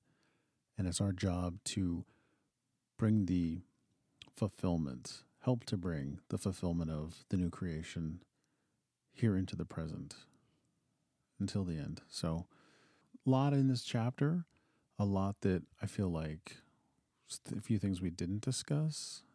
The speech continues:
that are interesting to consider. And, um, you listener, you can always pick up a copy of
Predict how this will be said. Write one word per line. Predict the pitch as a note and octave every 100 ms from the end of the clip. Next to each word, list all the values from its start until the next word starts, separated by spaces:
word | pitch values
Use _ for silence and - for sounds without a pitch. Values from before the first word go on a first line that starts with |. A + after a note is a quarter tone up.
| _ -
that | F#2 F2 - - _ _ _ _ _ -
are | G2
interesting | G#2 G#2+ - A#2 - A2+ A2 A#2 -
to | G2+
consider. | G#2+ G2+ G#2 G#2 D3 C#3+
And, | G#2+ F2 F2 F2 E2+
um, | F2+ E2 E2+ F2
you | G2 F2+
listener, | E2+ - F2+
you | G2
can | G2+
always | E2+ F2
pick | - -
up | -
a |
copy | - - - - B2+
of | F2+